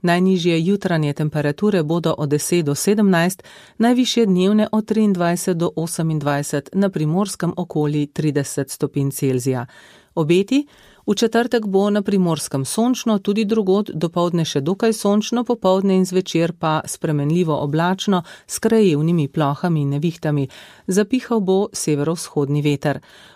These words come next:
V petek se bo postopno zjasnilo, na Primorskem bo pihala burja, hladneje bo.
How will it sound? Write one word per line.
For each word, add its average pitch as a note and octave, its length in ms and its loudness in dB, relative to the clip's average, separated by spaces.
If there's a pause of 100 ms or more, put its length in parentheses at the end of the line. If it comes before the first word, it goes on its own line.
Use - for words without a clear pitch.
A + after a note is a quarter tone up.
(120)
V A3+ 80 2
petek B3+ 340 0
se - 160 0
bo F#3 200 2
postopno D3+ 600 -2
zjasnilo, G#3+ 600 0
na D#3 100 0
Primorskem E3 640 0
bo D3 100 0
pihala C3+ 460 -2
burja, C#3+ 420 2 (180)
hladneje E3 480 2
bo. A#2+ 180 -4